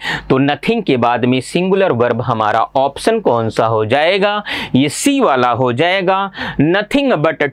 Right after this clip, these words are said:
trees was seen there। कुछ नहीं बल्कि वृक्ष या पेड़ पौधे ही वहां देखे गए। तो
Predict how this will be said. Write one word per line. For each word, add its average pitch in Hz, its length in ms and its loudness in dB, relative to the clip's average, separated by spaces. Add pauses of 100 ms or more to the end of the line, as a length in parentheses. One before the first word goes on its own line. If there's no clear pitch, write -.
trees 190 320 0
was 147 460 2
seen 127 480 0
there। 104 420 0 (500)
कुछ 302 240 0
नहीं 175 420 2
बल्कि 139 500 0
वृक्ष 170 480 -2
या 123 300 2
पेड़ 196 360 0
पौधे 131 440 0
ही 123 260 2
वहां 110 360 -2
देखे 110 400 0
गए। 190 200 2 (420)
तो 120 80 2